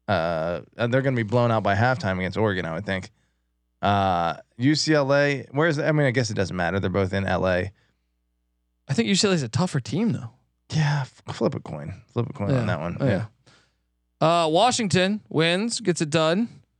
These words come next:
Speaker 1: Remains undefeated.
Speaker 2: Double digit win. Now Washington hosts Utah this week, this next week. Then they're in Corvallis, and then they host Washington State in perhaps the final Apple Cup.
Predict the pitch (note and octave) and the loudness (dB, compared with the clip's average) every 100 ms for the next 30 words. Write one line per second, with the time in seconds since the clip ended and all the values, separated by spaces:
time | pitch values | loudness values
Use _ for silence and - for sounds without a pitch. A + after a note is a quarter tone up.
0 | _ - _ - C3 F3+ A#3 G#3+ A#3+ A#3 | _ -20 _ 0 4 4 4 2 2 0
1 | - G2+ G#2+ A#2 - C3+ F3 G#3 G#3 F#3+ | 0 0 0 -2 0 0 2 2 2 2
2 | F3+ F#3 F3 E3 G3+ F#3+ F3+ D3+ E3+ A#3+ | 2 2 2 2 2 2 -2 2 2 4
3 | - G#3+ G3 G#3 F#3 F3 D#3 E3 D#3+ - | 2 2 2 4 2 2 0 0 0 -2
4 | - _ - - D#3+ C3 C#3+ D3+ - - | -8 _ -8 -2 0 0 0 0 -2 -20
5 | - - _ D#3+ F3 F3+ - G#3+ B3 C4 | -20 -20 _ 0 2 0 0 0 0 4
6 | C4 G#3+ F#3 F3+ F3+ F3 - F3+ F#3 F3+ | 4 4 2 2 2 0 -2 -2 2 4
7 | F3 E3 E3 D#3+ D3+ E3 D3 E3 D3+ - | 4 2 2 2 2 -2 0 0 2 0
8 | D3 C3+ - C3+ C3 A#2+ - _ B2 A#2 | 2 0 0 -2 -2 -4 -8 _ 0 2
9 | C3 C#3 - A#2 B2 B2 A#2 C#3 C#3+ A2+ | 2 0 -6 -4 -2 0 0 0 -2 -4
10 | B2 G#2+ | 0 -2